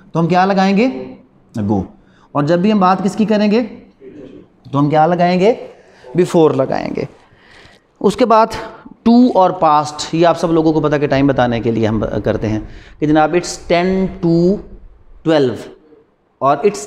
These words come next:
ten past twelve। उसके बाद to और till, marking the beginning and end of a period of time, कि यहाँ से लेकर यहाँ तक,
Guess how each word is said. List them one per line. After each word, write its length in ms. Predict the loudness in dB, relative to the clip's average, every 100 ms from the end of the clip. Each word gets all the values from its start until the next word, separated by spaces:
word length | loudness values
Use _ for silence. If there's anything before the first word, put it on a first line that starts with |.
| -2
ten 380 | 0 2 0 -4 -2 0
past 480 | 2 2 0 -2 -2 -4 -14 _ _ _ _
twelve। 300 | 0 0 0 -6 -16 _ _ _ -20 -20 -20 -10 -4
उसके 200 | -2 0
बाद 440 | 2 2 0 -8 -2 2
to 260 | 4 4 4
और 500 | 4 2 0 -10 -20 _ 2
till, 220 | 4 2 -2 -14 -20 _ _ -20 -20 _ _ -20 _ _ _
marking 540 | 2 4 4 2 0 0
the 120 | 0
beginning 440 | 2 2 2 0 0
and 220 | -2 -2
end 420 | -2 0 0 -2 0
of 160 | 0 0
a 60 |
period 280 | 0 2 2
of 140 | 0 -2
time, 260 | -4 -2 -8 -14 _ _ _ _ _ _ -6
कि 80 |
यहाँ 260 | -2 0 0
से 120 | 2
लेकर 420 | 2 4 2 -2 -4 -16 -18 -10
यहाँ 420 | 0 0 2 0
तक, 120 | -2